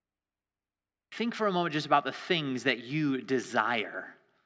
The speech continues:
Think about the things that you delight in. Listen, God's word says to you that you would be better off. You would be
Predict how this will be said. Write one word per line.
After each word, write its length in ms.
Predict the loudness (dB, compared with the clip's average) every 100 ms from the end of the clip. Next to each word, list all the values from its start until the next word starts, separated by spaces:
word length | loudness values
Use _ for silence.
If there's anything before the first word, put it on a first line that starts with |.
| _ _ _ _ _ _ _ _ _ _ _ _ -4
Think 160 | 0
about 200 | 4 4
the 80 | 2
things 360 | -6 -4 -4 -2
that 140 | -4
you 320 | -4 -4 -4
delight 880 | 0 0 0 0 0 -2 -8 -14 -20 -16
in. 400 | -12 -12 -12 -16 -20 _ _ _ _ _ _ _ _ _ _ _ _ _ _ _ _ _ _ -8
Listen, 300 | -6 -6 -4
God's 520 | -2 0 0 -2 -6
word 540 | -6 0 2 4 2 -2
says 420 | -4 -4 -4 -4
to 80 | -6
you 440 | -4 -6 -8 -12 -18 -20 -20 -20 _
that 180 | -10 -8
you 600 | -10 -4 -2 0 0 -2
would 640 | -2 0 4 4 2 0 -2
be 400 | 0 0 -2 -6 -14 _ -6 0
better 420 | 2 2 0 0
off. 640 | -2 -4 -8 -8 -10 -12 -16 _ _ _ _
You 240 | -6 0 2
would 240 | 2 2
be 380 | -2 0 -2